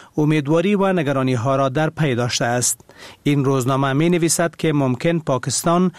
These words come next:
بار دیگر دسیسه سازی کند و به آنچه که می‌گوید عمل نکند.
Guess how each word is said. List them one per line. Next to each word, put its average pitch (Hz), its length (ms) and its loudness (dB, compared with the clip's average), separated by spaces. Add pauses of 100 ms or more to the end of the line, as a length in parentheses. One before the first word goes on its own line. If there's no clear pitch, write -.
(260)
بار 185 320 2
دیگر 160 280 0
دسیسه 151 520 -2
سازی 139 360 0
کند 180 300 0
و 180 120 2
به 143 140 -2
آنچه 170 420 0
که 156 160 -2
می‌گوید 139 560 0
عمل 135 480 -2
نکند. 123 640 0